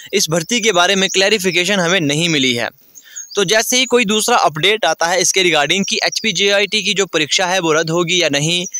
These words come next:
रद्द होने के chance काफ़ी कम है। जैसे ही कोई नए निर्णय इसमें लिए जाएंगे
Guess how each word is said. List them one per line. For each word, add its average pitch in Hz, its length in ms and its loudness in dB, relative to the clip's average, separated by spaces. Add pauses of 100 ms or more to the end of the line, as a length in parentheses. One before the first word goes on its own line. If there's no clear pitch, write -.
(240)
रद्द 180 180 0
होने 208 220 2
के 226 140 0
chance 233 300 0
काफ़ी 185 320 0
कम 139 220 0
है। 113 120 -4 (520)
जैसे 208 320 2
ही 262 60 2
कोई 247 200 2
नए 220 200 4
निर्णय 214 320 2
इसमें 202 180 2
लिए 180 200 2
जाएंगे 156 480 2